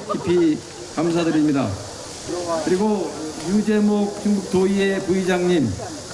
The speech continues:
박영규 충북도의회 운영위원회 위원장님, 그리고, 어, 양양 각지에서 자매결연 맺어서 오신, 예, 박희조 대전 도구청장을 비롯한, 예, 관계자분께도 진심으로 감사드립니다.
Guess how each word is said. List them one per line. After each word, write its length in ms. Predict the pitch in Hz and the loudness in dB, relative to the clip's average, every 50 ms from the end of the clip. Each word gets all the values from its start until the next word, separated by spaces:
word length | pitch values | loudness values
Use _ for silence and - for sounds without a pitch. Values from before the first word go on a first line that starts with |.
| - - - - - | -12 -12 -12 -6 -4
박영규 680 | 160 170 175 202 202 202 202 202 202 202 196 190 185 - | -2 0 2 2 4 4 4 4 4 2 2 0 0 0
충북도의회 800 | - 190 185 185 180 - - 190 185 185 180 180 185 180 175 175 170 - - | 0 0 0 0 0 0 2 2 2 4 4 4 4 4 2 2 0 -2 0
운영위원회 580 | 180 190 202 202 196 190 190 196 190 190 185 | 2 4 4 4 4 2 0 0 2 2 2
위원장님, 600 | 170 175 180 175 170 170 170 165 165 170 160 135 113 101 - - - - - - - - - - - - - - - - | 4 4 2 2 2 2 2 4 4 4 4 2 2 0 -4 -10 -12 -12 -10 -10 -10 -10 -10 -10 -12 -10 -10 -10 -10 -4
그리고, 520 | - 170 180 180 202 208 202 202 190 185 - - - 147 | 0 2 2 4 2 2 2 0 -2 -4 -6 -6 -8 -6
어, 440 | 143 143 143 139 139 143 - - - - - 147 | -6 -4 -4 -4 -4 -4 -4 -4 -6 -6 -4 -2
양양 260 | 170 190 196 196 196 170 - - - | 0 2 2 2 2 2 0 -4 -4
각지에서 720 | - 165 160 - - 190 190 185 185 190 190 185 185 175 - - - - - - - - - | -4 -4 0 2 2 4 4 4 4 4 4 4 2 2 0 -4 -6 -10 -10 -10 -10 -8 -4
자매결연 460 | - 180 190 190 190 190 190 196 190 185 | -2 0 0 2 0 2 2 2 4 4
맺어서 420 | 185 175 180 185 175 180 185 185 | 4 4 4 2 2 4 4 4
오신, 480 | 180 175 170 - 175 190 190 175 151 127 113 113 104 95 95 101 202 196 - 90 87 98 101 - - 143 | 4 4 2 2 2 2 4 4 2 0 0 -2 -6 -6 -6 -6 -6 -6 -6 -8 -8 -8 -6 -4 0 2
예, 400 | 151 156 151 151 151 151 151 - | 2 4 4 4 2 2 0 0
박희조 720 | - 185 - - 220 214 208 208 214 214 208 202 202 185 - - - | -2 -2 -2 0 0 0 2 2 0 -2 -2 -2 -2 -4 -6 -6 -2
대전 300 | 175 180 175 196 202 190 170 | -2 -2 0 0 0 2 2
도구청장을 560 | 190 190 185 190 - - 190 190 190 190 180 | 2 2 2 2 2 2 2 2 2 2 2
비롯한, 360 | 175 175 175 180 180 180 175 | 0 0 2 2 2 2 2
예, 1040 | 160 143 - - - - - - - - - - - - - 156 156 151 151 151 - | 2 0 0 -2 -6 -8 -8 -8 -8 -8 -8 -8 -8 -8 -4 0 2 2 2 2 0
관계자분께도 840 | 170 175 180 185 180 180 180 165 165 185 165 165 160 147 160 190 254 | 0 0 2 2 2 2 0 0 0 2 4 4 4 4 2 2 0
진심으로 600 | 254 - - 170 165 156 175 170 165 170 170 175 | -2 -2 -4 -4 -2 0 0 2 2 2 2 2
감사드립니다. 720 | 160 - 160 160 160 160 160 160 151 151 151 147 143 147 | 0 0 0 0 2 2 2 2 4 4 4 4 2 2